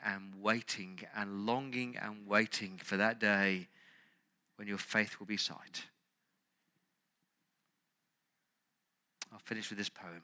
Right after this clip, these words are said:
"Wherever, wherever he may guide me,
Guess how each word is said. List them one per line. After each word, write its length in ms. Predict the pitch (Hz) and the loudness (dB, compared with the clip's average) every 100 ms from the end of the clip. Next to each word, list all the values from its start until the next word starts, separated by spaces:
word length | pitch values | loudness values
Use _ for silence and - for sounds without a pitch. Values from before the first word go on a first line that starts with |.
| _ _ _ _ _ _ _ _ _ _ _ _ _ _ _ _ _ _ _ _ _ _ _ - _ _ _ _ _ _ _ | _ _ _ _ _ _ _ _ _ _ _ _ _ _ _ _ _ _ _ _ _ _ _ -20 _ _ _ _ _ _ _
"Wherever, 300 | 113 120 143 135 - | 2 4 6 2 -2
wherever 400 | 120 127 139 160 | 6 8 8 6
he 260 | 156 147 131 | 2 2 4
may 180 | 127 123 | 4 4
guide 380 | 110 104 104 | 6 6 4
me, 240 | 107 107 | 0 -10